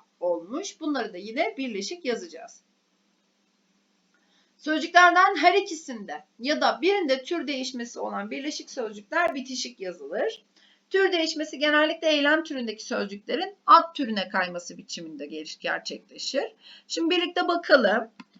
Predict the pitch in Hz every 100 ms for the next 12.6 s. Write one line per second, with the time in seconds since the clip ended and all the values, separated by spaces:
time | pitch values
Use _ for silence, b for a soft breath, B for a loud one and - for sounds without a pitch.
0 | _ _ - 277 254 247 240 233 208 175
1 | - - - 156 214 339 - _ _ _
2 | _ _ _ _ _ 208 294 330 370 370
3 | 381 - - - 320 285 269 440 - _
4 | _ _ _ _ _ - 359 370 208 147
5 | - _ - 247 269 247 220 220 - 220
6 | 202 220 - _ _ 311 349 320 440 -
7 | 311 - 277 - - _ _ _ _ _
8 | _ _ _ - 208 269 381 330 311 330
9 | 311 403 330 285 277 277 294 277 226 220
10 | - 196 - - - _ _ _ _ _
11 | b b b 294 311 254 226 226 370 349
12 | 240 202 - - 190 -